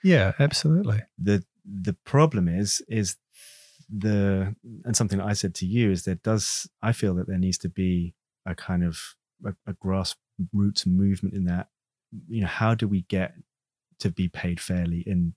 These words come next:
Speaker 2: in the industry? How do we educate young people to know what their image is
Speaker 1: Mm.
Speaker 2: worth and not that, you know, a, a credit is mandatory. That should never be an incentive. That should just be a given. You know,
Speaker 1: Well,
Speaker 2: how
Speaker 1: in Australia, it's law.
Speaker 2: Right.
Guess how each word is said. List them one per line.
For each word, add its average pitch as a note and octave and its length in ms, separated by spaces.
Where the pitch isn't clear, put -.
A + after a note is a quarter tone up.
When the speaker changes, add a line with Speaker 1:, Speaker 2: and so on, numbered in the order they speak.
Speaker 2:
in F#2 180
the F2 140
industry? F2 380
How F#2+ 180
do F#2 120
we F#2 100
educate F2+ 400
young F2+ 240
people F2+ 400
to G2 440
know G#2 640
what G2 260
their F#2 260
image F#2 240
is E2+ 100
Speaker 1:
Mm. F2 40
Speaker 2:
worth A#2+ 440
and F2 320
not G2 260
that, F#2 160
you G#2+ 60
know, E2+ 140
a, F#2+ 60
a G2 60
credit F#2+ 300
is F2+ 80
mandatory. A2+ 640
That F#2+ 140
should F#2 180
never F#2+ 280
be F2+ 160
an F2+ 80
incentive. F2+ 640
That E2 100
should - 140
just - 180
be F2 120
a E2+ 40
given. F#2+ 460
You - 100
know, F3 120
Speaker 1:
Well, E3 120
Speaker 2:
how F3 60
Speaker 1:
in F#3 120
Australia, C#3+ 440
it's - 180
law. C3 320
Speaker 2:
Right. G2 300